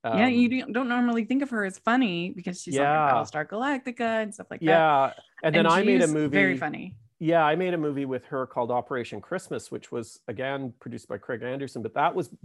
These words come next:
Speaker 2: basically very early in this phase of my career with Hallmark. And that was almost, that was a s-, almost a straight drama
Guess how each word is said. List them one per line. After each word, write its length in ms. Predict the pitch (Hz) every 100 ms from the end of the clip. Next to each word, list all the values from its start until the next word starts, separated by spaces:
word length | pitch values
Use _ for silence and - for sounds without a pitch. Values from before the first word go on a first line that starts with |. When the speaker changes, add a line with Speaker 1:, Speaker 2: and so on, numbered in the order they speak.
| 110 -
Speaker 2:
basically 760 | 147 170 - 151 127 120 117 - _ _ _ _ _ _ _ -
very 500 | - 117 147 185 175
early 680 | 135 139 143 127 117 113 113
in 420 | - 117 117 113 -
this 380 | 120 120 - - _ _ _
phase 340 | - 123 113 104
of 120 | 98
my 280 | 110 107 101
career 380 | - 127 113 107
with 140 | 101
Hallmark. 720 | - 107 104 95 - - _ _ _ _ -
And 220 | 123 120
that 260 | 139 196 165
was 260 | 127 - -
almost, 440 | 131 127 113 -
that 180 | 151 175
was 120 | 165
a 40 | 127
s-, 100 | -
almost 360 | 139 120 107
a 20 | -
straight 340 | - 127 104
drama 680 | 110 107 120 135 87 -